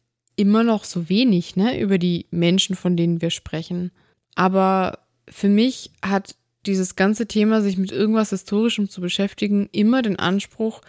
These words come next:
den Bezug zur heutigen Realität zu finden. Dass man nicht sagt, „Ja, mein Gott, das ist halt jetzt über hundertzwanzig Jahre her,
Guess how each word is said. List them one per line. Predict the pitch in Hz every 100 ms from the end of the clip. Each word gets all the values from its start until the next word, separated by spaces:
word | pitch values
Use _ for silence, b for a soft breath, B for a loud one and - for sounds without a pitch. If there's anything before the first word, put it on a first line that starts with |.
| b b -
den | 202
Bezug | 185 190 - 226 247 - _ _ _ _ _
zur | - 214 196
heutigen | 196 196 208 202
Realität | 185 180 175 175 - 185 180
zu | -
finden. | - 175 165 - 175 185 - _ _ _ _ _
Dass | -
man | 185
nicht | 190 -
sagt, | 196 190
„Ja, | 190
mein | 185 190 185
Gott, | 190 202 185
das | -
ist | 190 -
halt | 190 180
jetzt | 175 175 - _ -
über | 196 190 190
hundertzwanzig | 185 190 185 185 175 175 185 180
Jahre | 170 180 185
her, | 170 170 175 175